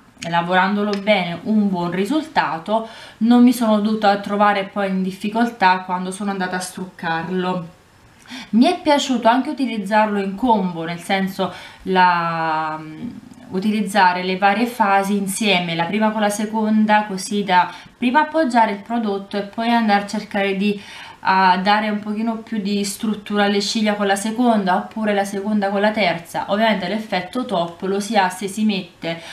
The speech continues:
ehm, si fanno le tre passate con i tre effetti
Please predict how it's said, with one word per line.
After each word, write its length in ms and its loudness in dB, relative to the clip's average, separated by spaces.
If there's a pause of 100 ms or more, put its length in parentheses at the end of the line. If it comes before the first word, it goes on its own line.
(260)
ehm, 1500 -2
si 180 -6
fanno 220 0
le 120 2
tre 200 2
passate 500 0
con 160 -2
i 80 0
tre 220 -2
effetti 880 -2